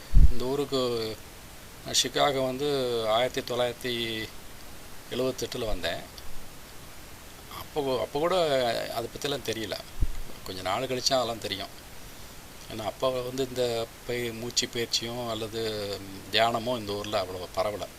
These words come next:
இப்போ ஒரு பத்து, பதினஞ்சு வருஷம் முன்னாடி தான் நல்லா சிறப்பா இங்க நிறைய பேத்துக்கு தெரியும்.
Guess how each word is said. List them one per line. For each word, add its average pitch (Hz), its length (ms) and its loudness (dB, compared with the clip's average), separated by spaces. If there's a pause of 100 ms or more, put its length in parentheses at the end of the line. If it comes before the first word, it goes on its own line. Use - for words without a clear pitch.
(140)
இப்போ - 200 -10
ஒரு 92 160 -6
பத்து, - 260 -4
பதினஞ்சு 110 280 -2
வருஷம் 113 320 0
முன்னாடி 107 200 -8
தான் 120 160 -6 (640)
நல்லா 107 340 -2
சிறப்பா 95 640 -2
இங்க 101 160 -4
நிறைய 90 340 -4
பேத்துக்கு 101 240 -4
தெரியும். - 500 0